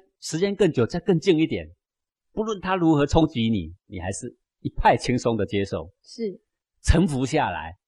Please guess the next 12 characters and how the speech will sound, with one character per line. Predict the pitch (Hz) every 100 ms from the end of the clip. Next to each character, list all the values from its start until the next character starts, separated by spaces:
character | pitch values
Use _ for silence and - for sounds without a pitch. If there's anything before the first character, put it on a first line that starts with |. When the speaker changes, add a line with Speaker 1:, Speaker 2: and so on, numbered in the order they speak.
| _ _ _ _ -
Speaker 1:
反 | 104 113
正 | 120 170
呢， | 139 131 131 - _ _ _
伸 | 180 190
头 | 127
一 | 147
刀， | 131 135
缩 | 147
头 | 131 117
一 |
刀。 | 123 113 -
Speaker 2:
是。 | -